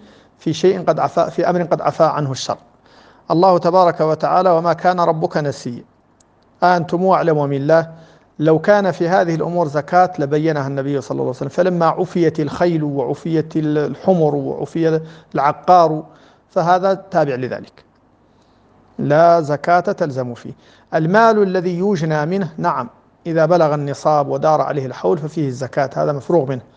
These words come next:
ما عدا ذلك بالنسبة لها هي ذاتها فلا زكاة تلزم فيها، شأنها شأن العقار. قد يمتلك الإنسان عقاراً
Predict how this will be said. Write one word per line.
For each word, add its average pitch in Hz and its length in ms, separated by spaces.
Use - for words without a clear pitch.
ما 180 100
عدا 175 340
ذلك 202 320
بالنسبة 185 420
لها 175 360
هي 170 160
ذاتها 185 400
فلا 156 240
زكاة 139 260
تلزم 135 480
فيها، 131 260
شأنها 175 480
شأن 160 260
العقار. 143 520
قد 165 180
يمتلك 190 440
الإنسان 175 380
عقاراً 202 580